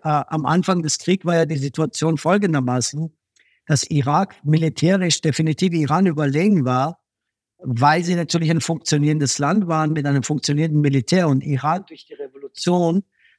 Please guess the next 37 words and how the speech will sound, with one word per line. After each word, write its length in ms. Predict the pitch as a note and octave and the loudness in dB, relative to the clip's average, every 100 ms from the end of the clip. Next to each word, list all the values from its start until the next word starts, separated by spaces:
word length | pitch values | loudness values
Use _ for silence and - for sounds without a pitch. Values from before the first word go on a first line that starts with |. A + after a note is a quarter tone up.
| - | -2
mit 160 | C#3+ | 0
sich 120 | D#3+ D3+ | 2 4
selber 300 | E3+ A3 C#3+ | 2 2 0
beschäftigt 600 | B2 C3 A#2 - B2 - | -2 -2 -4 -6 -6 -4
war 140 | C#3 | -2
und 140 | D3 B2+ | -2 -2
sehr 160 | D#3 | -2
vieles 520 | - F#3 F3 D#3 - _ _ _ _ _ _ _ _ _ _ _ | 0 -2 0 -2 -6 _ _ _ _ _ _ _ _ _ _ _
vom 160 | D3+ D#3 | 2 4
Militär-Know-how 960 | D3+ C3+ D3 E3 G3 F#3+ D#3 E3+ E3 C#3 | 4 2 2 2 4 2 2 2 0 -2
und 120 | D3 | -4
auch 140 | C#3 | -4
von, 280 | - C#3+ C#3+ | -2 0 2
von 160 | C#3+ C#3+ | 2 0
Experten 600 | C3 - D3 F#3 - D#3 | -2 -4 0 0 0 0
ja 140 | C#3+ | 0
entweder 400 | C#3+ D3+ D#3 D3 | 0 0 0 0
exekutiert 680 | C3+ - - C#3 D#3 F3 F3 | -2 -4 -4 -4 0 0 2
worden 240 | F3 E3+ | 0 2
sind 140 | E3 D#3 | 0 0
oder 180 | C#3+ | 0
das 120 | C3+ C#3 | -2 0
Land 280 | G#3 A3 | 0 -2
verlassen 460 | - C3+ A2+ - - | 0 0 0 -4 -12
hatten. 320 | A2+ _ B2+ _ _ _ _ _ _ _ - | -20 _ -20 _ _ _ _ _ _ _ 2
Und 140 | D3+ | 4
man 160 | D#3 E3 | 4 2
natürlich 460 | D#3 E3 F3 E3 | 0 0 0 2
auch 180 | D3 C#3 | 0 0
aufgrund 440 | B2+ - D3+ D#3+ | -4 -2 0 2
der, 340 | D3 C#3 C3 - _ _ _ _ - | 2 0 -2 -4 _ _ _ _ 2
der 80 | |
neuen 320 | C#3+ C#3+ E3 F#3 | 4 6 4 2
Umstände 640 | F#3 G#3 - D#3+ D3+ D3 | 2 0 0 0 0 0
ja 140 | C#3+ | 0
auch, 260 | C#3 B2+ - | -2 -4 -6
äh, 160 | D3+ | -4